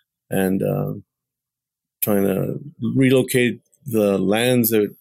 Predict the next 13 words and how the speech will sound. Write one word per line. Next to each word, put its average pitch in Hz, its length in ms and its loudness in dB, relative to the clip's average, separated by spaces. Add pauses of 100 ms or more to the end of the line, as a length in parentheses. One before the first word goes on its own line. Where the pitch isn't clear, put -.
um, 98 440 -2 (480)
were 101 460 -2 (640)
ours 107 460 0 (180)
along 101 460 0
the 101 340 0
Rio 113 220 2
Grande 104 560 0 (100)
and 92 520 -2
all 104 160 0
the 104 60 2
way 104 160 4
up 101 180 0
into 92 600 -4